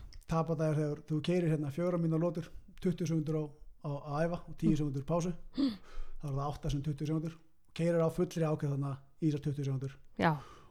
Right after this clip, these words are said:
Speaker 1: Og við tókum, við svona almenningsvættum það og gerum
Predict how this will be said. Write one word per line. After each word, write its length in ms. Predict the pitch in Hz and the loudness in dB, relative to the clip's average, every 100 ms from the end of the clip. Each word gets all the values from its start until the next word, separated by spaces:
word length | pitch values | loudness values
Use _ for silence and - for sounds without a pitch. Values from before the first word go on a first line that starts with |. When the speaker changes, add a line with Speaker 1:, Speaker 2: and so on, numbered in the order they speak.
| - | -6
Speaker 1:
Og 80 | 147 | 0
við 120 | 156 | 2
tókum, 440 | 151 170 170 170 147 - | 4 2 4 0 0 -4
við 100 | 170 147 | -4 -2
svona 160 | 156 | 0
almenningsvættum 520 | 160 175 165 160 151 143 | 2 4 4 2 0 0
það 160 | 151 | 0
og 60 | 143 | 0
gerum 340 | 160 156 143 | 0 0 -2